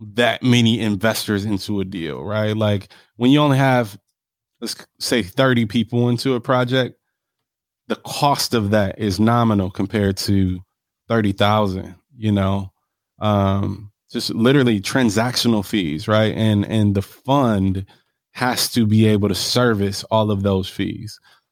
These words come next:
So at the, just to simplify it the most, I, I'd say historically, that is, if there were just apples to apples,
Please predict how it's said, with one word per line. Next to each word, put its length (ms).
So 300
at 180
the, 300
just 200
to 80
simplify 600
it 40
the 80
most, 440
I, 200
I'd 200
say 160
historically, 800
that 440
is, 460
if 200
there 160
were 240
just 360
apples 360
to 100
apples, 640